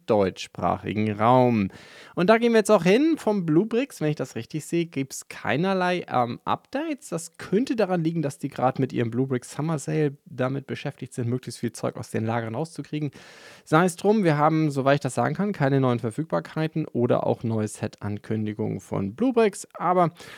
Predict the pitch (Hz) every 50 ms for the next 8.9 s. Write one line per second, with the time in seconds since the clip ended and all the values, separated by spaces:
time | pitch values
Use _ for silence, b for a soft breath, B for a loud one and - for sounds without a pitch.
0 | B B B - 131 131 135 127 123 123 120 117 113 113 110 110 - - - 113
1 | 113 113 113 107 - - 110 107 107 104 104 101 101 107 - - 104 104 104 104
2 | 101 101 98 101 101 98 - 101 98 98 98 101 - - - - - - 101 -
3 | - - 110 107 101 104 101 98 - 85 101 98 98 107 101 101 104 104 - -
4 | - - 190 196 185 170 165 165 160 156 156 156 160 170 165 165 - 175 175 196
5 | 185 - 131 120 - - - 104 101 95 95 90 87 - - - - 131 135 156
6 | 175 170 185 180 175 160 165 151 147 - - - 147 127 175 - 160 131 120 117
7 | 117 - - 208 233 233 175 160 160 - - 117 147 143 - 147 147 160 160 156
8 | 143 131 127 - - - - 196 - - 160 147 - - 160 156 143 -